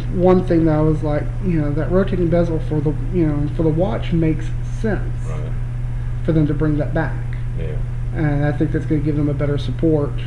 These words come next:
Speaker 1: Um,
Speaker 2: Yeah, what's up?
Speaker 1: Uh-huh. Oh, you're, oh, sorry,
Speaker 2: What's
Speaker 1: guys.
Speaker 2: up?
Speaker 1: Ni-, Nightwolf's receiving a phone call. Um,
Speaker 2: What's up?
Speaker 1: also, um, in the,
Speaker 2: Yeah,
Speaker 1: in the
Speaker 2: I'm
Speaker 1: tech
Speaker 2: at home right
Speaker 1: news,
Speaker 2: now.
Speaker 1: also, we have the Galaxy
Speaker 2: Where you wanna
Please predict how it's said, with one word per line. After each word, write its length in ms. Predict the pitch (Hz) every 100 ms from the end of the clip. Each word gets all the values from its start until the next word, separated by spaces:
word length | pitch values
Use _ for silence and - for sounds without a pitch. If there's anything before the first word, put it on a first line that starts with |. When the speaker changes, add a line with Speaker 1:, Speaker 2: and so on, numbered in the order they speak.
| - -
Speaker 1:
Um, 360 | 160 143 135 -
Speaker 2:
Yeah, 200 | 95 90
what's 220 | 85 90 90
up? 200 | 92 87 - - - - - - - -
Speaker 1:
Uh-huh. 200 | 180 180 - - -
Oh, 160 | 156
you're, 180 | 143 147 143 - - - - - - - - - -
oh, 140 | 220
sorry, 240 | 180 240 165
Speaker 2:
What's 240 | 170 175
Speaker 1:
guys. 80 | 185
Speaker 2:
up? 280 | 180 - -
Speaker 1:
Ni-, 60 | 202
Nightwolf's 400 | 202 175 165 165
receiving 360 | 151 156 147
a 40 | 143
phone 220 | 143 135
call. 240 | 127 127 123 - - - - - - - - - - -
Um, 360 | 180 160 156 143
Speaker 2:
What's 120 | -
up? 220 | 90 87 - - - - - - - - -
Speaker 1:
also, 680 | 190 185 190 226 214 214 208
um, 540 | 190 180 165 156 156 156 - -
in 140 | 170
the, 80 | 165
Speaker 2:
Yeah, 160 | 165
Speaker 1:
in 220 | 165 180 165
the 60 |
Speaker 2:
I'm 60 | -
Speaker 1:
tech 140 | 175
Speaker 2:
at 40 | 175
home 80 | 185
right 80 | 180
Speaker 1:
news, 200 | 175 -
Speaker 2:
now. 100 | -
Speaker 1:
also, 600 | 180 190 - 156 156 156 151
we 140 | 160
have 380 | 156 160 160 156 156 - - - - - -
the 220 | 156 147
Galaxy 480 | 151 165 170 - -
Speaker 2:
Where 100 | 165
you 40 |
wanna 80 | 190